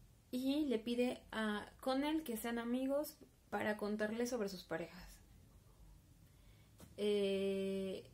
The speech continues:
ahí hay un punto en la historia en el que, pues, Marianne vive en un contexto de violencia doméstica y ella como que repite el patrón,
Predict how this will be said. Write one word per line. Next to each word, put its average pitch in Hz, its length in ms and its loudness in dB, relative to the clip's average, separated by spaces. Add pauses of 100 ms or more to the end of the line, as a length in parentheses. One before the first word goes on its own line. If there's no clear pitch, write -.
(120)
ahí 247 320 2
hay 349 100 6
un 349 160 4
punto 320 240 2
en 339 60 0
la 269 80 2
historia 226 500 -2 (180)
en 220 200 0
el 202 180 -2
que, 190 480 -2
pues, 196 380 0 (340)
Marianne 240 380 2
vive 285 120 2
en 277 80 2
un 269 80 2
contexto 254 440 -2
de 247 100 4
violencia 208 1000 0 (260)
doméstica 214 680 -2 (760)
y 202 960 0
ella 226 220 0
como 202 180 0
que 208 80 -2
repite 196 320 -4
el 233 80 -4
patrón, 208 480 -2